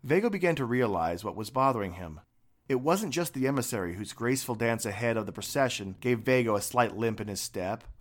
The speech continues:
or a few individuals waving at him from the walls. Every single one of them, every individual standing on the wall, could be a fashion model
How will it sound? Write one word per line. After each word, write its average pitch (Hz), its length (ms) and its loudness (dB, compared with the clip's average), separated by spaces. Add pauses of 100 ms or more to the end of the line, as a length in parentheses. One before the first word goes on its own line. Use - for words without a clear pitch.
(320)
or 123 160 6
a 104 40 2
few 147 260 2
individuals 113 640 2
waving 123 300 4
at 95 80 -4
him 104 160 -6
from 101 160 -10
the 95 80 -6
walls. 95 580 0 (420)
Every 170 340 -2
single 170 400 0
one 156 220 2
of 101 140 -2
them, 80 320 -10 (560)
every 156 420 2
individual 135 560 0
standing 120 380 0
on 104 80 -4
the 98 80 -2
wall, 98 520 0 (260)
could 120 100 -8
be 120 100 2
a 110 80 4
fashion 156 500 2
model 78 400 -6